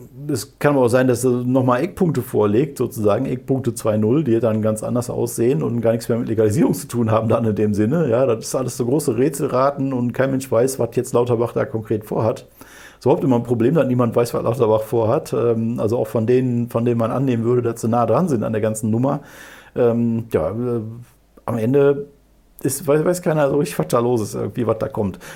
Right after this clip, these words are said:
Aber es wird halt bald was kommen, ne? Also da ist, ähm, Lauterbach soweit klar, dass er sagt, äh, ich, ich werd bald was vorlegen.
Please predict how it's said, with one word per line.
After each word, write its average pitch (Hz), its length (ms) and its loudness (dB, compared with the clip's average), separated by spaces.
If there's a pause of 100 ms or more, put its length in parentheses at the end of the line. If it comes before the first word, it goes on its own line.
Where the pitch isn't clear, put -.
Aber 147 140 4
es 117 80 0
wird 240 200 4
halt 113 200 0
bald 104 180 2
was - 140 0
kommen, 180 400 0
ne? 127 160 0
Also 123 340 0
da 131 360 4
ist, 131 280 -4
ähm, 120 460 0
Lauterbach 123 420 0
soweit 110 380 -2
klar, 131 240 0
dass 120 80 0
er 110 160 0
sagt, 117 260 -2
äh, 110 280 0
ich, 117 180 -10
ich 120 260 -8
werd 120 220 -6
bald 113 180 0
was 104 100 -4
vorlegen. 156 540 -2